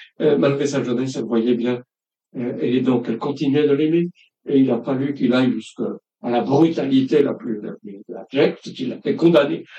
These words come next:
par toute la société de Copenhague, euh, pour finalement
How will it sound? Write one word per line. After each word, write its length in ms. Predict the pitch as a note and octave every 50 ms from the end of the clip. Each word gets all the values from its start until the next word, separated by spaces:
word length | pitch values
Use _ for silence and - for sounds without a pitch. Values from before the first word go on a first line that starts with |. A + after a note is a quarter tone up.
| - - -
par 120 | E3+ -
toute 160 | - F3 F3
la 100 | D#3 D#3
société 420 | - D#3+ D3 C3+ C3+ B2+ - C#3+ C3
de 40 |
Copenhague, 480 | - - - C3+ B2+ - - - F2+ - - _ _ _ _ _ _ _ _ - -
euh, 200 | C3+ C3+ C3+ C3+
pour 540 | C#3 D3 E3 F3+ G3+ G3 - - - - -
finalement 540 | - - C3 A#2+ A#2 A#2 D3 E3+ F3 F3